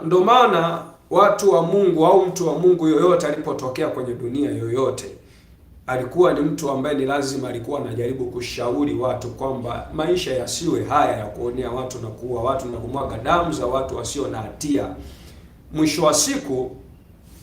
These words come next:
haya mabaya huwa yanarudi, kwa sababu maandiko yanasema, "Akipandacho mti-, mtu ndicho atakachokivuna." Kwenye, e, jana nadhani nilisoma kisa cha mfalme mmoja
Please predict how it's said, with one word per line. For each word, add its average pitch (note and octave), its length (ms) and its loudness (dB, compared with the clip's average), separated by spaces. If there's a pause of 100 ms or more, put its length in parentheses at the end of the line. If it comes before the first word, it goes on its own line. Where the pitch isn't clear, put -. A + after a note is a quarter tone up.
(320)
haya F#3 500 4
mabaya C3+ 480 2
huwa C#3+ 340 4
yanarudi, C#3 960 -2
kwa C#3+ 120 -4
sababu F3 380 0
maandiko D3 300 -2
yanasema, C#3 560 -4
"Akipandacho D3 720 -4
mti-, C3 200 -6 (180)
mtu E3+ 220 -4
ndicho D#3+ 280 -4
atakachokivuna." A#2+ 800 -6 (720)
Kwenye, F3+ 340 6 (1200)
e, D3 680 2
jana G#3+ 320 6
nadhani F3+ 360 0
nilisoma D#3 400 -2
kisa D3+ 320 -4
cha C3 140 -4
mfalme B2+ 400 -4
mmoja A#2+ 500 -4